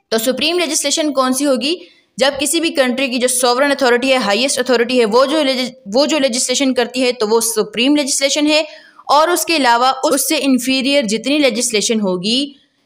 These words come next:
जितने लेजिस्लेटर होंगे, कानून साज होंगे, वो जो लेजिस्लेशन करेंगे वो क्या कहलाती है? डेलीगेटेड लेजिस्लेशन या सबऑर्डिनेट लेजिस्लेशन, ठीक है।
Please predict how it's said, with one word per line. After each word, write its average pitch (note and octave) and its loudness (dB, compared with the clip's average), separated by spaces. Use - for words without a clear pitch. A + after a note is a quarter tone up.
जितने B3 0
लेजिस्लेटर A3 0
होंगे, A3 0
कानून G#3 -2
साज G3 0
होंगे, G3 -2
वो B3+ 2
जो D#4 0
लेजिस्लेशन A3+ 0
करेंगे G3+ 0
वो G3+ 0
क्या G3+ -2
कहलाती F#3+ -2
है? G#3+ 2
डेलीगेटेड F#3 -2
लेजिस्लेशन B3 0
या G#3+ 2
सबऑर्डिनेट A3 0
लेजिस्लेशन, - -6
ठीक C4+ -4
है। D#4 0